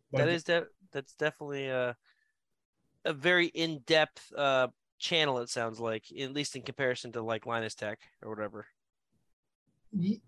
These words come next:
Speaker 1: yeah, Linus Tech, I've, I've tried listening to him. For him, I, I can only do so much, and then I'm like, "I don't want to." Uh,
Speaker 2: He kinda,
Speaker 1: it
Speaker 2: he kinda overhypes the technology. You know, he's like, "Look at this, it's amazing. Oh my gosh." You know,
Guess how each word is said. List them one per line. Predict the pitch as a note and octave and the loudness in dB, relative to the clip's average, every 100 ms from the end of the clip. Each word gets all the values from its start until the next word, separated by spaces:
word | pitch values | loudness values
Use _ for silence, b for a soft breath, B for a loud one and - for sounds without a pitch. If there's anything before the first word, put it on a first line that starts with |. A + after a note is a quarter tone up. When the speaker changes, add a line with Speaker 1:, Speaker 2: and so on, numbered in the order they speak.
| - | -2
Speaker 1:
yeah, | F#3 E3 D3 | 8 10 10
Linus | F#3 B3+ C4+ - | 10 10 8 8
Tech, | G#3+ G3+ G3 | 10 10 10
I've, | F3 E3+ | 6 6
I've | G#3 | 2
tried | G3 E3+ D3 | 6 6 8
listening | D3 D3 C#3+ | 4 0 -4
to | C#3+ | -4
him. | C#3 | 0
For | F3 | 6
him, | F#3+ F3 | 6 8
I, | D#3 D3+ F3 | 6 6 4
I | E3+ | 2
can | F3 | 4
only | D#3+ D#3 D3 | 4 4 2
do | C#3 C#3+ | 2 0
so | - C#3 | 2 0
much, | C3 C#3 C3+ | 2 0 0
and | C3+ | -4
then | C3 | -4
I'm | C3 | -4
like, | B2+ B2 | -4 -6
"I | A#2+ A2+ | -8 -10
don't | G#2+ | -14
want | - - | -20 -20
to." | - - _ _ - | -20 -20 _ _ -2
Uh, | C3+ B2+ | 2 2
Speaker 2:
He | D#3+ | 6
kinda, | A#3 E3 | 8 8
Speaker 1:
it | F3+ | 6
Speaker 2:
he | |
kinda | F#3 C4+ G#3+ | 6 8 10
overhypes | G3 E3 - D3+ - - | 8 6 2 2 0 -8
the | |
technology. | - B2+ A#2+ A2 G2+ A2 | -4 -4 -2 -2 -4 -8
You | A#2 | -8
know, | |
he's | B2 | -8
like, | C3+ - - A#3 | -10 -8 -6 0
"Look | F#4+ G4 C#4 | 4 4 4
at | G#3+ - F#4+ | 0 -2 6
this, | G4+ G4+ E4 A#3 A#3+ | 8 10 10 8 -2
it's | - F4+ | -2 -2
amazing. | F#4+ G#4 G4+ F4+ C4+ C4+ C#4+ | 6 8 8 8 6 2 6
Oh | F4+ | 8
my | D4+ A#3+ - | 6 2 4
gosh." | G#4 G#4 G4+ G4 D#4 A#3 D#3+ - | 8 12 12 12 12 10 4 -4
You | F#3+ | -2
know, | E3 | 0